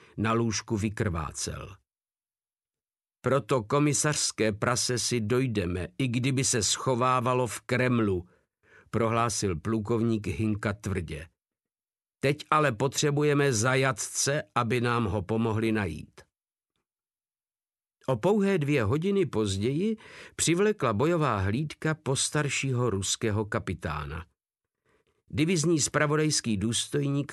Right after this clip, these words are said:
který mluvil plynně rusky, se výslechu kapitána ujal sám.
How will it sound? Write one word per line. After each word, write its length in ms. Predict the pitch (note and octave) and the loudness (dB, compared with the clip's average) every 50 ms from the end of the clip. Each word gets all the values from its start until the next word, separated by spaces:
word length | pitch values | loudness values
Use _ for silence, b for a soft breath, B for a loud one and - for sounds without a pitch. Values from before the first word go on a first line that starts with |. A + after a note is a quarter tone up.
| - - | -12 -10
který 360 | - - C3 C3 C3 C3 B2 | -4 -2 -2 0 0 0 0
mluvil 520 | A2+ A2 A#2+ B2+ A#2+ B2+ B2 A#2+ A2+ G#2 F2+ | 2 2 2 2 2 2 2 2 0 0 0
plynně 380 | F#2+ A#2+ B2+ C3 B2 G#2+ G#2 | 0 0 0 2 2 2 2
rusky, 560 | G2+ G#2+ A2+ G2+ - - - - C3 C3 B2+ B B B B B B B B B B B | 0 0 0 0 -2 -2 -2 0 -2 -2 -2 B B B B B B B B B B B
se 200 | - - B2 A2 | 0 0 2 2
výslechu 560 | G#2 C#3 D3 - - E3 E3+ D#3 - A2 G2+ | 2 0 0 0 0 0 -2 -2 -2 -6 -6
kapitána 640 | G2+ - G#2+ - C#3 C3 - - C#3 C#3 C3+ C3+ C3 - | -4 -4 -4 -2 -4 -6 -2 -2 0 0 0 -2 -2 -2
ujal 320 | - B2+ B2 A#2 A#2+ A#2+ | -2 0 0 0 0 0
sám. 600 | A2 - - - A#2+ G#2 F#2+ D#2 B1 A#1 A1+ G#1+ | 0 -2 -2 0 0 0 -2 -2 -6 -8 -10 -12